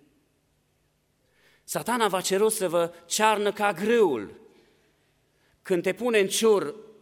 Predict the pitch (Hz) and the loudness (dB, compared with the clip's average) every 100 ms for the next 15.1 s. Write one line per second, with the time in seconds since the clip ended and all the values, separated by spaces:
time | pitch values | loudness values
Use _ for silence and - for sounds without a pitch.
0 | _ _ _ - 143 156 190 147 151 170 | _ _ _ -8 -8 -4 -4 -4 -2 -2
1 | 135 123 110 123 160 127 113 98 98 92 | -2 -6 -6 -8 -8 -8 -8 -10 -12 -18
2 | - _ _ _ _ _ - 117 135 190 | -20 _ _ _ _ _ -18 -16 -12 -8
3 | 180 156 165 156 139 131 127 151 139 123 | -8 -8 -8 -8 -6 -6 -6 -8 -10 -12
4 | 139 135 135 127 127 139 139 131 123 139 | -12 -8 -8 -8 -14 -8 -6 -6 -10 -14
5 | - - - 151 165 151 135 127 135 127 | -14 -18 -12 -10 -10 -12 -10 -10 -8 -10
6 | 92 - _ _ _ _ _ 120 - 170 | -12 -18 _ _ _ _ _ -14 -6 -4
7 | 180 165 156 190 185 165 160 165 147 135 | -4 -4 -4 -4 -6 -4 -2 -2 -4 -6
8 | - - 135 160 147 139 - 127 127 - | -16 -12 -4 -2 -2 -6 -8 -10 -8 -6
9 | 156 135 127 127 131 101 - _ _ _ | -4 -4 -4 -2 -2 -4 -14 _ _ _
10 | _ _ _ _ _ _ _ _ - 147 | _ _ _ _ _ _ _ _ -10 -10
11 | - 147 127 - 135 123 95 - 147 156 | -6 -6 -6 -8 -12 -12 -14 -14 -14 -14
12 | - 139 117 123 107 98 98 110 - - | -16 -16 -14 -12 -12 -14 -14 -16 -18 -20
13 | _ _ 107 110 127 117 98 98 - 135 | _ _ -18 -14 -12 -12 -14 -20 -18 -16
14 | 131 123 120 135 110 98 92 - - - | -14 -16 -16 -12 -10 -10 -12 -16 -20 -20